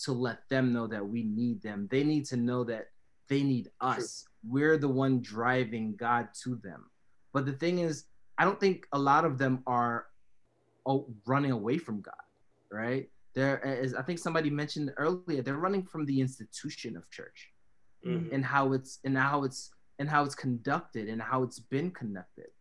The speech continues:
Speaker 1: So what are your thoughts? And I, I went on a tangent, but what are your thoughts on the time of now being the best to, lack of a better term, recruit the millennials and the, the,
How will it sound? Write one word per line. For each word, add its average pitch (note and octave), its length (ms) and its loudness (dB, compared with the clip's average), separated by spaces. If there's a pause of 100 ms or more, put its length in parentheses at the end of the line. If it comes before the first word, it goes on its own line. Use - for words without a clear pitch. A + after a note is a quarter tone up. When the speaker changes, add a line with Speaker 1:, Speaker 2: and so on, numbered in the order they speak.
(300)
Speaker 1:
So D3+ 200 -2
what D3+ 260 4
are A3+ 40 2
your G#3 100 4
thoughts? E3+ 320 2
And C3+ 180 0
I, B2+ 140 0
I B2+ 80 -2
went B2+ 220 0
on B2 120 0
a A2+ 60 -8
tangent, C3 360 -4
but A#2+ 160 -6 (240)
what C#3+ 180 4
are G3+ 40 6
your F#3+ 80 12
thoughts D#3+ 460 6
on A#2+ 340 0 (1600)
the D3+ 140 2
time E3 720 0
of C3+ 200 0
now B2 640 2 (360)
being C#3 400 2
the B2 160 -2 (160)
best - 640 -2
to, C#3 380 2 (500)
lack C3 280 0
of C3+ 120 0
a C3+ 60 0
better C#3 300 0
term, C#3+ 400 -2
recruit C#3 520 -4
the C#3 80 -4
millennials C3 600 2 (100)
and B2 280 0 (440)
the, C3 300 6
the, C3 160 2